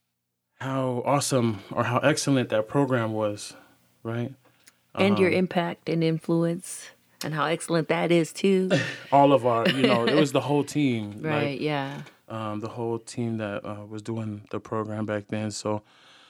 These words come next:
Speaker 1: I
Speaker 2: Aw,
Speaker 1: really,
Speaker 2: that's awesome.
Speaker 1: yeah, I just really wanna love and appreciate everybody from the Wolf Pack. Um, I wanna recognize those that were able to come through.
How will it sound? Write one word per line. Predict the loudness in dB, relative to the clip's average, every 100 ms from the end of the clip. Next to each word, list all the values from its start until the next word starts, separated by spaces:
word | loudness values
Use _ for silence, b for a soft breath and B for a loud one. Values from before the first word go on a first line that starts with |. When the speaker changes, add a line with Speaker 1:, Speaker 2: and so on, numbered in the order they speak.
| B B B
Speaker 1:
I | 2
Speaker 2:
Aw, | 6
Speaker 1:
really, | 6 6
Speaker 2:
that's | 4
awesome. | 2 0 -2 -10 -2
Speaker 1:
yeah, | 4 4
I |
just | 4 0 0
really | 2 4
wanna | 4 4
love | 6 6 8 8 6
and | 2
appreciate | -4 -4 -4 -2 2 4 4 2 -2 -12 _ _ 0
everybody | 2 4 4 2 2
from | 2 2
the | 4
Wolf | 4 2 2
Pack. | 0 2 2 -2 -8 -20 B B B B B -6
Um, | 0 2 2 0
I | 2
wanna | 4 4 4
recognize | 2 0 0 2 0 0
those | -2 0
that | 0
were | 2 4
able | 4 2
to | -2
come | 0 2 4
through. | 2 0 2 2 0